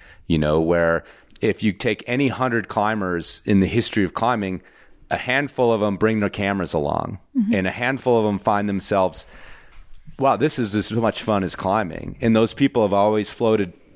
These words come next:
Speaker 1: you know, in, into media. You know, it's like Dean, Di-, Dean Feidelman was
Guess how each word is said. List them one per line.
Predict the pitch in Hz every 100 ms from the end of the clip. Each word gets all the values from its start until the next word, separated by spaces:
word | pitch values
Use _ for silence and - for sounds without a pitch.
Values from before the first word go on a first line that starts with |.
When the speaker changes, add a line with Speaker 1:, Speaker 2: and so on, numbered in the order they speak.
| -
Speaker 1:
you | 110
know, | 85 90
in, | 110 107 -
into | 107 113 110
media. | 101 123 120 78
You | 85
know, | 87
it's | 87 -
like | 90 -
Dean, | 104 107 -
Di-, | 101 98
Dean | 95 107
Feidelman | 104 117 104 120 101 85 85
was | 80